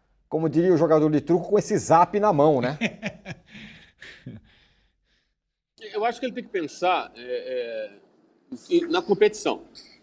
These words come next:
Speaker 2: A, a lesão do Neymar, como toda lesão, se você tiver tempo pra recuperar e colocar o jogador em condições, você vai usar esse tempo. Na Copa do Mundo você não tem esse tempo. Então faz o quê? Acelera a recuperação do atleta.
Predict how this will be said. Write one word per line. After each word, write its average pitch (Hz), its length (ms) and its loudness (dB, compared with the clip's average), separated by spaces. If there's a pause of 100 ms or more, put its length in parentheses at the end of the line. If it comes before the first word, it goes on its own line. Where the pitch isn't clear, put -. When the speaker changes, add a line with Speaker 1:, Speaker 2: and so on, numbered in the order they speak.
(280)
Speaker 2:
A, 170 260 -4
a - 20 0
lesão 196 320 -4
do 156 100 -8
Neymar, 139 340 -6
como 127 200 -16
toda 139 180 -10
lesão, 127 400 -8 (440)
se 170 100 -20
você 165 160 -18
tiver 185 220 -2
tempo 190 400 0
pra 131 140 -6
recuperar 127 540 -4 (760)
e - 40 -20
colocar 147 340 -8
o 147 60 -8
jogador 120 300 -10
em 117 80 -14
condições, 123 720 -12 (500)
você 165 140 -8
vai 147 100 -2
usar 135 160 -4
esse 131 160 -12
tempo. 117 200 -8 (100)
Na 180 120 -8
Copa 190 200 -10
do 165 100 -4
Mundo 175 160 -4
você 190 160 -6
não 220 100 -6
tem 175 140 -4
esse 160 140 -8
tempo. - 200 -10 (400)
Então 156 240 -4
faz 165 200 -4
o - 40 -12
quê? 127 120 -8
Acelera 165 500 0
a - 20 -6
recuperação 170 540 -8
do 165 80 -8
atleta. 139 300 -8